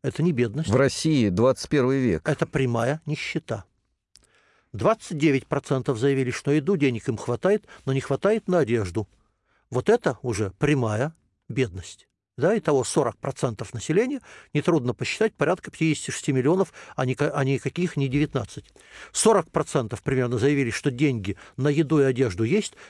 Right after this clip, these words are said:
Speaker 1: но не хватает на приобретение товаров длительного пользования. Если воспользоваться, э,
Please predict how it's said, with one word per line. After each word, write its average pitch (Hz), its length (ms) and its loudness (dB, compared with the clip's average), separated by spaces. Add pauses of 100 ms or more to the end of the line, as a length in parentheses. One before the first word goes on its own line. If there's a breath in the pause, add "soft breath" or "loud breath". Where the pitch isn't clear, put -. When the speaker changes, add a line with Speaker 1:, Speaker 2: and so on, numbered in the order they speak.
Speaker 1:
но 180 100 2
не 214 100 2
хватает 190 420 0
на 143 80 -2
приобретение 135 460 2
товаров 135 340 0
длительного 135 400 -2
пользования. 101 540 -4 (260 loud breath)
Если 175 260 0
воспользоваться, 135 920 0 (480 loud breath)
э, 127 540 -2